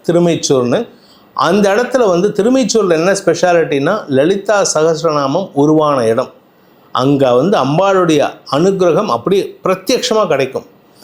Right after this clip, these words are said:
ஒண்ணா திருவானைக்கோவில், திருவானைக்கா-, கோயில்னு சொல்லுவாங்க திருச்சிக்கு பக்கத்துல, இல்லாட்டி திருமைச்சூர். இந்த ரெண்டு இடங்களும், இது வந்து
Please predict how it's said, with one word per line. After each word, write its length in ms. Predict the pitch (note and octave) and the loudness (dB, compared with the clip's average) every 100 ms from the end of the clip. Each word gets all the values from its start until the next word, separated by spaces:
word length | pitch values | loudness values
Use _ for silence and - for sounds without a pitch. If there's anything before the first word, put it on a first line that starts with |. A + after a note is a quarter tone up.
| - | -6
ஒண்ணா 320 | A#2+ C#3 F#3+ | -2 0 0
திருவானைக்கோவில், 920 | A3+ F#3 F3+ G3 F#3 D#3+ - C#3 B2+ - - _ - | 0 0 2 2 0 -2 0 0 0 -2 -12 _ -2
திருவானைக்கா-, 800 | E3 F3+ F3+ D3+ - C#3+ C3+ A#2+ | 0 2 0 -2 0 0 2 0
கோயில்னு 320 | D#3 D3+ D3 D3+ | 0 2 2 0
சொல்லுவாங்க 440 | - C3+ C3 D3+ | -2 -2 0 -2
திருச்சிக்கு 480 | E3+ E3 D#3 D#3 C3 | -2 -2 -2 -6 -4
பக்கத்துல, 360 | C3 C3+ B2+ B2 - - - - - - - - | -2 -2 -2 -4 -4 -20 -20 -20 -20 -20 -20 -2
இல்லாட்டி 560 | D#3 A#3+ A#3+ E3+ C#4 D#4+ - - | 0 2 2 0 0 -2 -2 -4
திருமைச்சூர். 560 | F#3 F#3+ D#3 - C3 G#2 - | 0 2 2 0 -2 -4 -6
இந்த 280 | - D3 C3 | -2 0 2
ரெண்டு 380 | A#2+ E3 A3+ A3+ | 2 2 2 2
இடங்களும், 560 | E3+ E3 F3 D3+ C3 - | 2 2 2 0 0 -2
இது 180 | C#3+ F#3 | 0 2
வந்து 480 | E3+ G3+ A#3+ - | 2 2 0 0